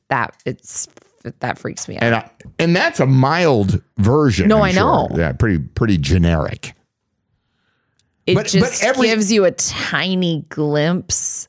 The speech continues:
Speaker 1: at, like, what its powers are.
Speaker 2: Since the first of the year, that whole thing has just exploded.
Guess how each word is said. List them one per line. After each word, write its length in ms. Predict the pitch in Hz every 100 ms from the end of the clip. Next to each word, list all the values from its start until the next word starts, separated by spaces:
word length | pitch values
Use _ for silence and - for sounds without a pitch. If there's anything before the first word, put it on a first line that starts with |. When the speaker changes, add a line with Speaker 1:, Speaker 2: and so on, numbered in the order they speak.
| -
Speaker 1:
at, 260 | 151 135
like, 180 | - 135 -
what 560 | - 151 143 131 135
its 300 | - 139 -
powers 840 | - - 135 135 - 131 147 - - _ _ _ _ _ _ _ _ _
are. 340 | - - - -
Speaker 2:
Since 460 | - 233 311 -
the 140 | - 160
first 380 | 180 196 190
of 60 | 147
the 120 | 117
year, 440 | 101 110 151 202 226 _ _ _ _ _ -
that 220 | 143 147
whole 240 | - 170
thing 260 | 139 151 135
has 140 | 101 80
just 220 | 95 -
exploded. 500 | - - 80 -